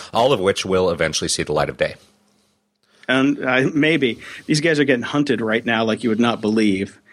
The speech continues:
Speaker 1: I
Speaker 2: I'm sure
Speaker 1: know.
Speaker 2: they have to be the, the most terrified people on the planet, m-, deservedly so.
Speaker 1: Well, no, again, let's go back to the original argument. I, I'd rather we be spending our money and time hunting the folks that are beheading people.
Speaker 2: Well, I think it's a different group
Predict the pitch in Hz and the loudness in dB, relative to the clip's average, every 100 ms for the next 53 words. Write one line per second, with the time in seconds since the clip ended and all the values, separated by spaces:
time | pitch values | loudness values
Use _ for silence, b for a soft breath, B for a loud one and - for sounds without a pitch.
0 | B 123 120 139 143 139 147 147 151 135 | B 0 2 2 2 2 0 0 2 0
1 | 135 135 120 131 123 - 139 131 131 123 | 0 0 2 0 -2 0 0 2 0 0
2 | 135 127 120 113 104 156 147 110 104 185 | 0 0 0 0 0 0 0 0 -4 -8
3 | - 220 262 190 110 107 - 101 113 160 | -2 0 0 0 0 -2 0 2 0 -2
4 | - 247 262 220 226 196 214 170 170 127 | -2 -2 -2 0 0 2 2 2 2 0
5 | 135 135 - 139 123 110 120 98 104 95 | 0 -2 0 0 0 -2 -2 -2 -2 0
6 | 87 127 98 87 98 98 98 107 107 104 | 0 0 0 -4 0 0 0 0 0 0
7 | 107 107 98 98 101 - 95 95 92 92 | 0 0 -2 -4 -4 0 -2 0 0 0
8 | 90 90 87 82 87 87 82 87 92 85 | 0 -2 -2 -2 -2 -2 -2 -4 -4 -4
9 | 82 87 78 - - 82 80 82 107 98 | -4 -2 -2 -2 -2 -2 -2 -2 -2 -2
10 | 71 78 76 - B B B B B B | -6 -10 -10 -14 B B B B B B
11 | B B - 185 - 180 285 294 254 151 | B B -4 -2 0 0 0 0 0 0
12 | 202 202 - 117 135 107 - | 0 0 -6 -2 0 0 -6